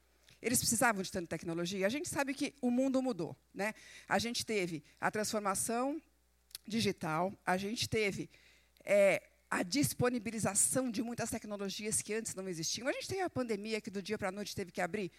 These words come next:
é, várias portas de acesso, porque senão as empresas iam parar. A gente sabe que mudou tudo isso.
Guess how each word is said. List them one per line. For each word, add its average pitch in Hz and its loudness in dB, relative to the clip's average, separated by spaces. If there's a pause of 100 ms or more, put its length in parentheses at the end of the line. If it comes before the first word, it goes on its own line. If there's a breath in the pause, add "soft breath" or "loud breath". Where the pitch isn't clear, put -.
(280 loud breath)
é, 185 4
várias 208 4
portas 196 2
de 180 -2
acesso, 196 -2
porque 190 -8
senão 190 -4
as 196 -4
empresas 185 -4
iam 185 -4
parar. 214 0
A 254 2
gente 480 -6
sabe 339 0
que 294 -2
mudou 254 2
tudo 185 -2
isso. 160 2